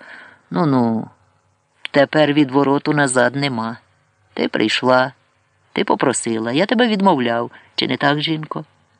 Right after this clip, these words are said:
Тепер уже не втечеш". Процун читав її запізніли сумніви. І враз, не давши Анельці спам'ятатися, стиснув палець її лівої руки, мідний, наче з гільзи вирізаний,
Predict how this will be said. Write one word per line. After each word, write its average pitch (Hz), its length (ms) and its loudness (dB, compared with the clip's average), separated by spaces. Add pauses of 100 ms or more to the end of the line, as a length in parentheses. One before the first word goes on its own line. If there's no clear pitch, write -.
(540)
Тепер 151 540 2
уже 135 260 -2
не 123 200 -4
втечеш". - 640 -6 (720)
Процун 170 520 0
читав 185 500 0
її 175 260 -2
запізніли 123 880 -4 (180)
сумніви. 113 720 -4 (200)
І 156 100 4
враз, 180 320 4
не 147 140 -4
давши 165 300 0
Анельці 156 480 -2
спам'ятатися, 143 920 -2 (1000)
стиснув 175 580 0
палець 170 500 2
її 160 160 4
лівої 151 360 2
руки, 151 440 0 (300)
мідний, 147 520 0
наче 143 260 0
з 135 80 -4
гільзи 143 340 0
вирізаний, 147 600 2